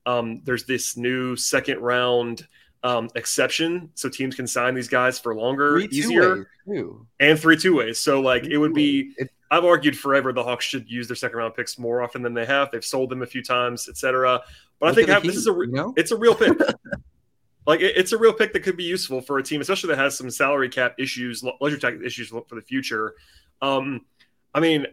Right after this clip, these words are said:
Speaker 1: I honestly wanna ask about the Combine. Did you watch a lot of Combine?
Speaker 2: I watched all of the Combine scrimmages, yeah. Um,
Speaker 1: Okay, good, 'cause, you know, most, most of the guys that actually play in the scrimmages are more in the forty-six mold than they are the fifteen mold. So,
Speaker 2: Yes,
Speaker 1: uh, t-,
Speaker 2: absolutely,
Speaker 1: tell me what you
Speaker 2: absolutely.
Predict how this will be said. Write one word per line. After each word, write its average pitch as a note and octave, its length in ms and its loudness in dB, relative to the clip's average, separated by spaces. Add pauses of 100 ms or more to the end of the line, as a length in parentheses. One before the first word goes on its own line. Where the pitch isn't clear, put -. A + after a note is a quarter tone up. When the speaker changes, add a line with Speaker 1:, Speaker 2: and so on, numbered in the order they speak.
(120)
Speaker 1:
I C#3+ 80 4
honestly G#3 260 2
wanna C3+ 160 0
ask B2 180 -4
about B2+ 100 -6
the A2+ 80 -12
Combine. C3 400 -4
Did A#2+ 120 -8
you D3 60 -2
watch E3+ 200 0
a - 20 -2
lot D#3+ 100 0
of D3 60 -6
Combine? D#3 420 -6 (600)
Speaker 2:
I D#3 80 4
watched F#3 320 8
all D3+ 240 4
of C#3 80 -6
the C#3 80 -4
Combine A2+ 420 -6
scrimmages, G2 500 -12
yeah. G2+ 400 -4 (440)
Um, A2+ 180 2
Speaker 1:
Okay, F3 200 8
good, F3 200 6
'cause, E3 160 2
you G3+ 60 2
know, D#3 100 6
most, D#3 340 4
most G#3 240 2
of G3+ 40 -6
the F#3 60 2
guys D#3+ 180 2
that C#3+ 120 2
actually D3 260 0
play D3 180 0
in C3 60 -2
the C3 60 -4
scrimmages D3+ 480 -2
are C3+ 200 -4
more C#3 340 0
in C3+ 80 -4
the C3 80 -6
forty-six C#3+ 580 -4
mold B2+ 300 -4
than B2+ 80 -8
they B2+ 120 -2
are B2+ 100 0
the B2 100 -4
fifteen D3+ 340 -2
mold. D3 300 2
So, C3+ 80 2
Speaker 2:
Yes, - 340 2
Speaker 1:
uh, B2 80 2
t-, C3+ 280 0
Speaker 2:
absolutely, F#3 300 0
Speaker 1:
tell G3 140 4
me G3+ 100 6
what F#3+ 180 4
you F3+ 60 -2
Speaker 2:
absolutely. F3+ 280 0